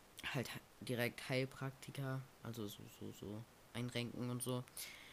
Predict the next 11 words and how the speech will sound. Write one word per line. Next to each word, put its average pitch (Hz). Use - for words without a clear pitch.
Du 143
kannst, 135
wenn 135
du 135
Hypnose 160
machen 147
willst, 139
kannst 147
du 151
hypnotisieren. 143
Du 139